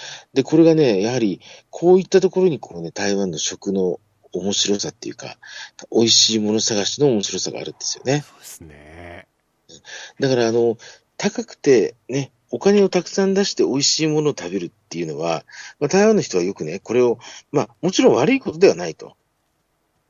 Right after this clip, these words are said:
Speaker 1: 贅沢をして、高い高級な料理を食べる、食べたい人はそれを食べたらいいって考えなんですね。
Speaker 2: はい。
Speaker 1: ところが、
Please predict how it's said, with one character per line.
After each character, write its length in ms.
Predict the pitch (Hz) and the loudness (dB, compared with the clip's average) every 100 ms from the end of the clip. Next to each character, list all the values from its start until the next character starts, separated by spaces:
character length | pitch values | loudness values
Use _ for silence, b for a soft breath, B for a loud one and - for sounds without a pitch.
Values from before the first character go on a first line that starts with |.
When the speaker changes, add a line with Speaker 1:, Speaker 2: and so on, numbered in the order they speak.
| _ _ - | _ _ -10
Speaker 1:
贅 200 | - 127 | -4 -2
沢 240 | 131 - | -4 -6
を 80 | 104 | -8
し 100 | - | -6
て、 240 | - 156 B B _ | 0 0 B B _
高 220 | 120 - 120 | -10 0 0
い 220 | 90 - | 0 -10
高 180 | - 120 | -10 -10
級 160 | 110 117 | -6 -6
な 80 | |
料 160 | 110 123 | 0 0
理 100 | 104 | 0
を 40 | |
食 140 | 95 113 | -6 -4
べ 60 | 123 | -4
る、 200 | 107 82 | -4 -6
食 100 | - 120 | -8 -6
べ 60 | 117 | 0
た 80 | 123 | 0
い 40 | |
人 140 | 117 - | 0 -4
は 100 | - | -4
そ 60 | |
れ 80 | 117 | -4
を 20 | |
食 120 | 113 110 | -4 -4
べ 60 | |
た 100 | 92 | -4
ら 80 | 76 | -4
い 100 | 78 | -6
い 20 | |
っ 40 | 69 _ _ _ _ _ _ | -10 _ _ _ _ _ _
て 100 | - | -8
考 80 | 104 | -2
え 40 | 101 | -2
な 60 | |
ん 20 | |
で 120 | 78 80 | -2 -6
す 140 | - | -6
ね。 160 | 165 247 | -6 -6
Speaker 2:
は 200 | - 95 | -16 -18
い。 140 | - _ _ _ _ _ _ _ | -18 _ _ _ _ _ _ _
Speaker 1:
と 120 | 151 | -8
こ 100 | 147 | 2
ろ 100 | 196 | 2
が、 240 | 165 170 | 4 2